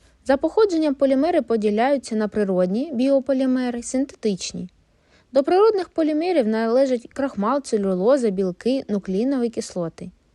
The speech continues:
Синтетичні полімери — це продукція хімічної промисловості: пластмаси, каучуки, синтетичні волокна.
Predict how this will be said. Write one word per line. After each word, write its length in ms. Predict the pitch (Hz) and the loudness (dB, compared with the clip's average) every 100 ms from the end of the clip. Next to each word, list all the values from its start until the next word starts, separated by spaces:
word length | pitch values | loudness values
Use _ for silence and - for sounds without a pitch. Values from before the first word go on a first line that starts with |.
| _ _ _ _ _ | _ _ _ _ _
Синтетичні 680 | - 285 311 339 415 349 | -4 -2 0 2 2 0
полімери — 680 | 294 269 240 226 208 262 214 | -2 0 2 2 0 -2 -4
це 140 | - 220 | -6 -6
продукція 520 | 214 190 269 - 233 | -2 0 -2 0 -2
хімічної 520 | 214 214 233 - 220 | -2 -2 -2 -2 -4
промисловості: 840 | 196 208 202 - 190 170 170 - 175 | -4 -4 -4 -4 -4 -2 -6 -12 -8
пластмаси, 720 | 208 233 - 180 254 - 220 | -4 -4 -4 -2 -2 -2 -4
каучуки, 640 | 208 185 160 - 269 - | -2 -2 -2 -4 -4 -4
синтетичні 760 | 247 196 180 165 233 294 - 240 | -6 -4 -4 -2 -2 -2 -4 -4
волокна. 580 | 208 180 170 - 165 | -2 -2 -4 -8 -18